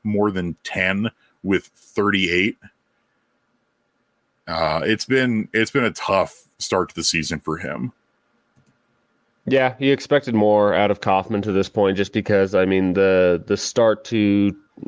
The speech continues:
Speaker 2: uh, his triple A career last year was very rocky in terms of the amount of, uh, walks that he was surrendering.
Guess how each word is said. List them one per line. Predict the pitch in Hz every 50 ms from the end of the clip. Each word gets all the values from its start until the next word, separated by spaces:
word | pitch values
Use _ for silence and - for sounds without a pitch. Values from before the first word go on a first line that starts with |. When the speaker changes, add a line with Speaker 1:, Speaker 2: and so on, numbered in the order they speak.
| -
Speaker 2:
uh, | - 90 90 80 80 82 87
his | 95 101 95 -
triple | - - 120 - - 87 90
A | 90 90
career | 87 - - 92 90 90 90 87
last | 82 85 82 85 85 85 - - -
year | 90 87 85 85
was | 85 87 87 82
very | 82 92 87 82 82
rocky | 82 78 85 85 82 85 85 - 92 87
in | 87 87
terms | - 92 85 87 87 85
of | 90 85 82
the | 82 87 85
amount | 85 85 85 85 82 76 -
of, | - 82 82 82 80 80 82 80 - -
uh, | - 80 80 85 82
walks | 87 87 85 82 82 82 90 - - -
that | - 76
he | 78 90
was | 80 82 -
surrendering. | - - 87 87 85 85 78 85 82 85 85